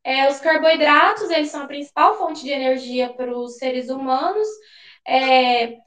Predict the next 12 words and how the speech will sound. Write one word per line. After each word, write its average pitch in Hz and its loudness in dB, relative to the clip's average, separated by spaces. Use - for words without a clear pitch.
fazendo 285 0
com 294 -4
que 294 -8
o 294 -8
trato 269 -2
digestório 269 -4
esteja 277 -4
bem 277 -2
adaptado 320 0
à 262 -2
sua 254 -10
digestão 277 -8